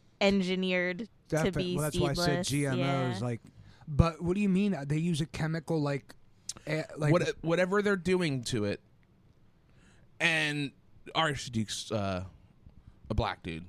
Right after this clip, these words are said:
Speaker 3: so, you know, sometimes they, they get something in, in their
Speaker 2: Uh,
Speaker 3: head.
Speaker 2: he was talking about
Speaker 3: But,
Speaker 2: watermelon,
Speaker 3: uh, but it
Speaker 2: so.
Speaker 3: does make sense that, like, I mean, a seed is what
Speaker 2: It's natural. That's all. It's all.
Speaker 3: Well, no, but the seed is, is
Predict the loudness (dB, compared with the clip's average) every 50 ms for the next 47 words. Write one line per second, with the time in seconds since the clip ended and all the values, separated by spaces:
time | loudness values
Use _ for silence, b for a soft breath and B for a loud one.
0 | -16 -12 -6 -4 -2 -2 -2 -4 -4 -4 -4 -4 -4 -6 -4 -2 -2 -2 -2 -2
1 | -2 -2 -2 -2 -2 -2 -2 -2 -2 -4 -6 -10 _ -20 -20 _ -20 -16 -10 -6
2 | -4 -4 -4 -6 -6 -4 -4 -4 -4 -2 -2 -2 -2 -2 -4 -4 -4 -2 -2 0
3 | 0 0 2 0 0 -2 -2 -4 -4 -4 -4 -2 -2 -2 -2 -2 -4 2 6 8
4 | 8 8 6 2 -2 -4 -6 -4 0 2 2 4 4 4 2 2 2 2 4 4
5 | 4 2 2 -2 -2 -2 -2 -4 -2 0 0 0 -2 -2 -4 -6 -6 -8 -8 B
6 | B B B B 0 0 0 0 0 0 0 0 -2 -4 -8 -2 -2 0 0 0
7 | -2 -2 -2 -2 -2 -2 -2 -2 0 0 -2 -2 -2 -2 -4 -4 -4 -2 0 0
8 | 0 0 -2 _ -12 _ _ -20 -20 -20 -20 -20 -20 -20 -12 -4 -2 0 0 0
9 | -2 -4 -8 -12 -12 -16 -14 -4 -2 -2 -2 2 2 2 2 2 0 -2 -6 -8
10 | -8 -4 -2 2 2 4 4 2 2 0 -2 -2 -2 -4 -2 -2 -2 -2 -2 -2
11 | -2 -2 -4 -4 -4 -2 -2 -2 -2 -4 -4 -6 -6